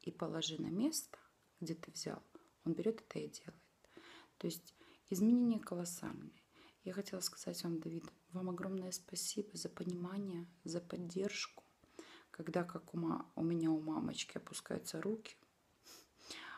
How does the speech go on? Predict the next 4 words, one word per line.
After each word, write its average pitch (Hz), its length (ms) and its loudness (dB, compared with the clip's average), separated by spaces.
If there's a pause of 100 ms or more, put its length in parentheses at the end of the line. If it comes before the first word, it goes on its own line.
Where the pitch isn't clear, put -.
(160)
вы 175 440 2
всегда - 340 0
поддерживаете. - 880 -6 (1500)
И, 170 360 2